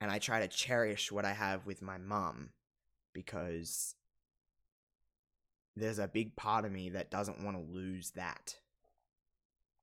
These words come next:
And in this last few years, especially since not having the relationship I do with my dad,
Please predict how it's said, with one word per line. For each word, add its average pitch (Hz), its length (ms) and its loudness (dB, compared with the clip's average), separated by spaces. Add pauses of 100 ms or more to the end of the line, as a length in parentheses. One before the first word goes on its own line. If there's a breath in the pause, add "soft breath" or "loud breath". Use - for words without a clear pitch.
(520)
And 120 140 0
in 127 140 2
this 123 200 -2
last 135 340 6
few 127 180 -4
years, 113 600 2 (360)
especially 127 500 0
since - 520 0 (1600)
not 107 320 -2
having 104 360 0
the 104 80 0
relationship 104 600 0
I 101 100 0
do 101 180 -2
with 101 160 -2
my 95 120 -4
dad, 113 400 4